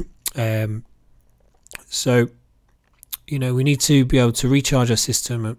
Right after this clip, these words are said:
and then return, you know, and when you go back to a task again, it could be the same task, you wanna finish it off, it could be a new task, you'll be full of energy and more focused. You know, you, people get that three o'clock slump if they're working nine to five, um,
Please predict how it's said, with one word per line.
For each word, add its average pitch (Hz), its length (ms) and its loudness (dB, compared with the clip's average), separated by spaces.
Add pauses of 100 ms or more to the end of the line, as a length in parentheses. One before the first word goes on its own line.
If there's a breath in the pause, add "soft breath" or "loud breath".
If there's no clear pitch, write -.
and 107 420 -4
then 107 300 -4
return, 110 560 -4 (420 loud breath)
you 117 140 -6
know, 107 280 -6 (300)
and 123 100 -4
when 117 100 0
you 113 80 -2
go 117 120 2
back 135 280 0
to - 180 -2
a 110 40 -2
task 110 380 -4
again, 117 400 0
it 110 80 -8
could 127 120 -8
be 123 80 -4
the 117 80 -2
same 113 260 -4
task, 117 420 -6
you 117 80 -4
wanna 113 140 -6
finish 113 280 -8
it 117 60 -4
off, 107 140 -4
it 113 80 -8
could 107 120 -10
be 110 60 -2
a 107 40 -6
new 117 160 -4
task, 107 340 -6
you'll 110 100 -6
be 110 80 -6
full 117 260 -6
of 113 80 -4
energy 110 460 -6 (480 loud breath)
and 117 100 -4
more 113 160 -4
focused. 123 640 -2
You 123 60 -4
know, 131 80 0
you, 127 140 2
people 120 240 0
get 113 160 -2
that 107 140 -4
three - 200 -2
o'clock 107 240 -6
slump 113 320 -6
if 95 100 -10
they're 110 120 -6
working 107 520 -8 (380 loud breath)
nine 107 200 -4
to - 120 -12
five, 107 460 -8 (540 loud breath)
um, 113 320 -4